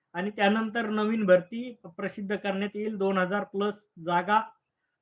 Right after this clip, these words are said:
रिक्त आहेत असं सांगताय, पण माहिती अधिकार जूनचा जो आहे त्याच्यामध्ये तेरा हजार रिक्त आहेत असं सांगताय.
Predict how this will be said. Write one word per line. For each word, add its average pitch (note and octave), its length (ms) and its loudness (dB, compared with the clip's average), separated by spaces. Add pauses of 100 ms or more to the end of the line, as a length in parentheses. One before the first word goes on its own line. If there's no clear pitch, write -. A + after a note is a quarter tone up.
(120)
रिक्त G3 300 -6
आहेत A#3+ 240 0
असं A#3 260 -2
सांगताय, A3+ 380 0
पण A#3+ 160 -4
माहिती G3+ 320 2
अधिकार A3+ 380 -2
जूनचा G#3+ 580 -4
जो A3+ 140 -4
आहे G#3+ 260 6
त्याच्यामध्ये A3 500 -4
तेरा A3+ 320 2
हजार G#3+ 260 6
रिक्त G#3+ 260 -4
आहेत G3 220 2
असं F#3+ 300 2
सांगताय. F#3 420 -2